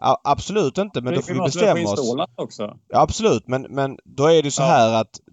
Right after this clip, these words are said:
Speaker 1: då måste man ju bestämma sig var gränsen går. Alltså, jag menar,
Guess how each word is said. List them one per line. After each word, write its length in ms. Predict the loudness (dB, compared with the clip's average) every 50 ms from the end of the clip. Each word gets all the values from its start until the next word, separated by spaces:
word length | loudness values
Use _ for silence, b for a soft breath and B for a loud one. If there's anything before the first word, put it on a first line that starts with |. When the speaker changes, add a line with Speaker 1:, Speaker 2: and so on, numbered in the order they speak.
| -8 -4
Speaker 1:
då 100 | -4 -4
måste 380 | -2 -2 -2 -2 -4 -6 -8 -4
man 180 | -4 -2 -2 0
ju 300 | 0 2 2 0 0 -2 b b b b b b b b b -4 -2
bestämma 480 | 0 0 2 4 4 4 4 4 0 0
sig 160 | 0 0 0
var 120 | 0 0
gränsen 500 | -2 -2 -2 -2 -2 -2 -4 -6 -6 -2
går. 380 | 0 0 0 0 0 -4 -8 -10 -16 _ _ _ _ _ _ _ _ _ _ _ -4
Alltså, 260 | -4 -4 -2 -2 -2
jag 60 | 0
menar, 320 | 0 0 2 2 2 2